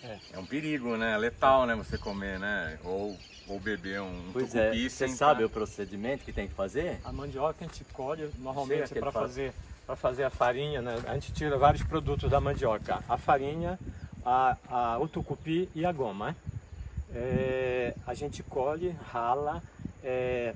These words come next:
Speaker 3: Não, mas e a folha da mandioca? Que é?
Speaker 1: A, a folha da mandioca tem um outro prato que a gente faz que chama maniçoba.
Speaker 3: Então,
Speaker 1: Esse
Speaker 3: é esse
Speaker 1: é mais
Speaker 3: aí,
Speaker 1: perigoso.
Speaker 3: é esse que eu quero que você fale.
Speaker 2: Mas com a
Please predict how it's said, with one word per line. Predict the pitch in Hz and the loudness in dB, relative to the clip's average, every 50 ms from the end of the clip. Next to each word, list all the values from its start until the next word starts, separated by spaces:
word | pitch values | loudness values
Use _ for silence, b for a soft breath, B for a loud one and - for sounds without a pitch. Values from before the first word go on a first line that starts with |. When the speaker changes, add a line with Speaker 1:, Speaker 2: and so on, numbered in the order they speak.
| - - - - | -6 -14 -10 -6
Speaker 3:
Não, | 117 113 | -2 0
mas | 113 120 120 117 | 2 2 4 6
e | 131 | 4
a | 127 | 4
folha | 123 - - 117 110 107 101 95 | 4 4 2 4 4 6 6 6
da | 92 98 | 4 4
mandioca? | 95 95 92 92 95 95 90 85 - - - - | 2 2 -2 0 2 2 2 2 0 -4 -10 -6
Que | - 92 | -4 -2
é? | - | -2
Speaker 1:
A, | 117 117 - | -2 -2 0
a | 120 123 | 0 0
folha | - - - - 170 202 190 170 | 0 0 0 4 6 6 6 4
da | 151 139 | 2 0
mandioca | 123 127 127 123 113 107 127 147 165 - - - 117 95 - - - - - - - - | 0 0 -2 -4 0 4 4 4 4 4 0 -2 -2 -2 -4 -6 -20 -20 -20 -12 -4 -2
tem | 165 170 175 | 0 0 2
um | 170 165 | 2 4
outro | 165 170 202 262 254 208 - - 208 | 6 6 6 6 4 2 -6 -8 -8
prato | - - 156 160 175 180 - | -4 0 4 6 6 4 4
que | - | -2
a | 190 175 | -8 -8
gente | - - | -8 -4
faz | - 165 170 - | -4 -4 -4 -4
que | - - | -4 -6
chama | 180 - 156 151 | -4 -2 -2 -2
maniçoba. | 147 160 185 202 208 202 - - - 131 127 113 101 95 87 | 0 0 0 2 0 -2 -4 0 2 2 2 2 0 -2 -4
Speaker 3:
Então, | - - - 110 110 | -4 -2 0 2 4
Speaker 1:
Esse | 107 127 | 6 6
Speaker 3:
é | 113 | 8
esse | 135 185 | 6 6
Speaker 1:
é | |
mais | 165 180 180 180 | 8 8 8 8
Speaker 3:
aí, | 185 | 8
Speaker 1:
perigoso. | - 196 202 214 170 156 147 131 113 117 | 4 4 2 4 2 2 2 2 4 6
Speaker 3:
é | 117 117 | 6 6
esse | 135 147 - - | 6 4 4 4
que | 165 | 4
eu | 160 | 4
quero | 156 - 151 151 147 | 6 6 4 4 4
que | - - | 2 4
você | - 156 | 4 4
fale. | - - 135 127 120 | 6 8 8 8 8
Speaker 2:
Mas | 117 - | 8 6
com | |
a | 123 | 6